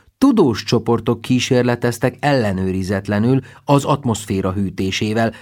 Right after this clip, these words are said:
majd a hideg és meleg levegőtömegek ütköztetésével. A világ megújuló szélenergiára állt át,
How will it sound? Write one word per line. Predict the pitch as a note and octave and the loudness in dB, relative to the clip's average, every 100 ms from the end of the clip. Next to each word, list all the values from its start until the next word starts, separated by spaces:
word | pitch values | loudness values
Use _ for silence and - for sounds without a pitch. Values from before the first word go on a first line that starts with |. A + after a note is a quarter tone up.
| - | 0
majd | C#3 C#3+ C#3+ | 4 6 6
a | C#3+ | 2
hideg | A2+ G3 G3 C#3 A2 | 2 2 4 2 0
és | G#2 - | -2 2
meleg | C#3+ C3+ G2+ F2+ | 2 4 2 0
levegőtömegek | A2 A#2 A2+ B2 A#2+ B2+ A#2 A#2+ C3 | 0 0 2 0 2 2 2 -2 -6
ütköztetésével. | - F#2+ - F2+ F2 E2+ - D#2 C2+ D2 - _ _ _ _ - - - - | -8 -8 -8 -8 -6 -6 -6 -8 -8 -12 -14 _ _ _ _ -20 -20 -20 0
A | C#3+ C3 | 4 4
világ | D#3 A3 G#3+ G#3 F#3 - - | 6 6 6 4 2 -4 -2
megújuló | D#3 F#3+ G#3+ F3+ D#3+ C3+ A#2 G#2+ | 4 6 6 6 6 4 2 0
szélenergiára | - A#2+ G#2 G2+ G2 F#2+ G2+ G#2 F#2+ G2+ | 0 0 2 2 0 -2 0 2 2 0
állt | F#2+ F2+ F2+ | -2 -4 -2
át, | G2+ E2+ - | -2 -2 -6